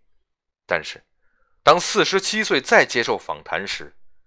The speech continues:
这十一位被研究者中有八位已经有了体面的工作、稳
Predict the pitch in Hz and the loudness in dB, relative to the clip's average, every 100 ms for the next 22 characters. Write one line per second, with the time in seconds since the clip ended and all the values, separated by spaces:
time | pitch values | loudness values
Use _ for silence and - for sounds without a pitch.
0 | _ _ _ - - 127 - 139 160 151 | _ _ _ -18 -4 -2 0 0 2 2
1 | 120 143 98 104 123 113 87 104 104 87 | 2 2 2 2 0 -4 -6 -6 -12 -14
2 | - 202 196 196 185 92 107 104 78 85 | 4 6 8 6 0 -2 -8 -10 -10 -10
3 | - - - 110 95 82 90 92 82 - | -10 -16 -4 -2 -2 -8 -18 -16 -16 -16
4 | _ 92 | _ -8